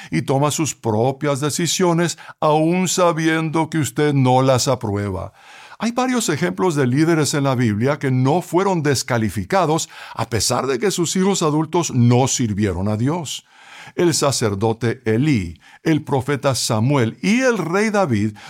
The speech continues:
tuvieron hijos adultos que no anduvieron en los caminos de Dios, y sin embargo Dios no rechazó a esos padres por las acciones de sus hijos. Cada hijo adulto tuvo que sufrir las consecuencias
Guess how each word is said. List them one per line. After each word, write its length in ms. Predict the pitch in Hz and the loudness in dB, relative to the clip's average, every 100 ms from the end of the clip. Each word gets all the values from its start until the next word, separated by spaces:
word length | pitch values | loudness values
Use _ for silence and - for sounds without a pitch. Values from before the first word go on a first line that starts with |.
| - | -2
tuvieron 460 | 170 165 254 240 214 | 2 2 2 2 2
hijos 280 | 214 214 185 | 2 0 0
adultos 480 | 180 247 247 214 | 0 -2 0 -2
que 220 | - 180 165 | 0 2 4
no 540 | 160 160 202 226 233 | 4 4 4 4 2
anduvieron 760 | 220 208 196 180 202 208 202 | 2 0 -2 2 4 4 2
en 80 | 196 | 0
los 160 | 185 - | -2 0
caminos 460 | 160 165 196 185 | 0 0 2 2
de 100 | 170 | 2
Dios, 460 | 175 254 269 - - - - - | 2 2 2 0 -6 -12 -18 0
y 200 | 208 180 | 2 4
sin 200 | 208 190 | 2 2
embargo 540 | 185 180 220 220 208 | 2 2 2 2 0
Dios 400 | 160 180 196 196 - | 0 0 0 0 -6
no 480 | 120 135 131 131 147 | 2 4 4 4 2
rechazó 800 | 147 165 165 175 151 - 143 139 | 2 0 0 0 -2 0 2 4
a 100 | 135 | 2
esos 320 | 131 160 131 | 2 0 -2
padres 420 | - 127 131 139 - | 0 0 2 -2 -2
por 240 | 147 131 | -2 2
las 220 | 131 - | 0 0
acciones 560 | 120 - 113 85 90 104 | -4 -4 -4 -4 -4 -4
de 100 | 123 | -2
sus 240 | 165 - | -2 -2
hijos. 460 | 196 214 208 117 - - - - - _ | -4 -4 -6 -6 -12 -20 -20 -20 -20 _
Cada 500 | - 175 226 220 175 | -2 0 0 -2 0
hijo 320 | 160 180 - 127 | 0 -2 -2 0
adulto 500 | 120 226 214 202 - | 2 0 0 -2 -2
tuvo 440 | 170 185 196 196 | 0 0 2 0
que 120 | 190 | 0
sufrir 440 | - 196 165 175 175 | 0 -2 0 0 0
las 200 | 175 - | -2 0
consecuencias 920 | 175 - 180 190 175 135 151 143 | -2 0 -2 0 0 0 0 0